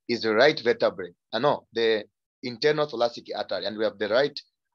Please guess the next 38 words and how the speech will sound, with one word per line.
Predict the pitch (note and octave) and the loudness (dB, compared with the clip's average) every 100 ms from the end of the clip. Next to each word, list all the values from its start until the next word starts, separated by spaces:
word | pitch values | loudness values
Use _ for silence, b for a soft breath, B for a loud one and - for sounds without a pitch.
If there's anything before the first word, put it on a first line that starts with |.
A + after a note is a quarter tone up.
| - | -14
and | G2+ | -10
the | G2 | -2
left | G#2+ C3 - | 2 2 0
internal | G#2 G2 G#2+ | -8 -4 -6
thoracic | G2+ G2+ G2 - | -2 -4 -2 -8
arteries. | G2+ - F2 F2 - _ _ _ _ _ _ | -8 -8 -12 -14 -20 _ _ _ _ _ _
And | A#2 | 2
then | D3+ | 4
you | |
have | C#3+ - | 4 6
got | C3 B2+ | 2 4
the | A#2 | -2
subclavian | - - - A#2+ D3+ D#3 B2+ | -2 -10 0 2 4 4 4
going | A#2+ A#2 | 2 2
that | G#2+ G2+ | 0 0
side. | G2+ | -2
When | B2+ | -2
it | C#3 | -4
reaches | D#3+ F#3+ C3+ | 0 0 0
this | C3+ - | -8 -2
side, | A#2+ G2+ _ _ _ _ - | -2 -2 _ _ _ _ -4
as | B2 | -2
it | E3 | -2
is, | D#3 G#2 B2+ _ _ _ _ _ - | -8 -12 -16 _ _ _ _ _ 0
uh, | A#2+ A#2 A2+ G#2 _ _ _ _ _ | 2 4 0 -4 _ _ _ _ _
um, | A#2 A#2 A2 A2 G#2+ G#2 _ | 0 2 2 0 -4 -16 _
how | B2+ | -8
can | B2 A2+ | -4 -4
I | |
say | A2+ | -4
it, | G#2+ _ | -10 _
proceeding | - B2+ - F#3+ F#3 D#3 | -4 -2 -2 -4 -2 0
or | B2 | 0
exceeding | - - D#3 D#3+ B2+ | 0 -6 0 0 2
the, | A#2 G#2+ G2+ - _ | 0 0 -2 -8 _
uh, | G#2 G#2 - | -2 -2 -2
clavicle | C3+ C#3+ B2+ B2+ G#2+ | -2 -2 -4 -14 -12
here, | A#2+ G#2 | -8 -10